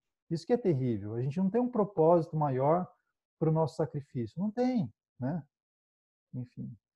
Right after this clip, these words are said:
Mas eu acho que, pensando na Maitê, é, assim, eu a-, e, e enquanto terapeutas, né,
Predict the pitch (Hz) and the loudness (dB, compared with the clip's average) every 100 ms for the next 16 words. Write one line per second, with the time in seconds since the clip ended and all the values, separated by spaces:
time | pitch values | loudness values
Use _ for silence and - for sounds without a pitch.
0 | _ 151 170 175 175 190 220 - 131 123 | _ 0 2 6 8 8 6 0 -6 -6
1 | 101 98 _ _ _ _ _ _ _ 147 | -6 -12 _ _ _ _ _ _ _ -2
2 | 139 160 160 165 156 151 127 - 185 160 | -2 -2 -2 0 0 -2 -4 -2 0 0
3 | 104 _ _ _ _ _ _ _ _ _ | -2 _ _ _ _ _ _ _ _ _
4 | _ _ _ _ - 143 135 131 131 - | _ _ _ _ 0 4 4 4 0 -8
5 | - _ _ _ _ - - - 415 147 | -20 _ _ _ _ -20 -20 -16 -10 -8
6 | - 156 139 - _ _ _ _ _ 160 | -4 -2 -4 -10 _ _ _ _ _ 2
7 | 156 180 180 160 185 185 196 - 170 165 | 4 4 2 -2 0 2 2 2 0 -2
8 | - 143 127 - 180 185 151 123 143 156 | 0 0 0 4 4 4 0 -4 -4 -6